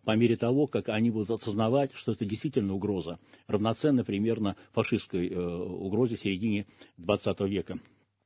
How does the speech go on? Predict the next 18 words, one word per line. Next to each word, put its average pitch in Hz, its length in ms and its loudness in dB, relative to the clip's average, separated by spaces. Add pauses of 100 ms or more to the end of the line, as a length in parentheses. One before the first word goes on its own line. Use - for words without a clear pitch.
(300)
Не 113 120 6
случайно 107 560 4 (280)
Владимир 104 420 2
Путин 120 400 2 (180)
как 98 180 -2
раз 107 220 -2
об 92 200 -2
этом, 101 300 2 (300)
э, 90 200 -4
и 98 160 -2
говорил, 104 440 2 (120)
что - 300 -6
вот 87 140 -4
как 110 180 -4
в - 40 -20
свое 101 180 0
время 95 160 2
объединились, 98 600 2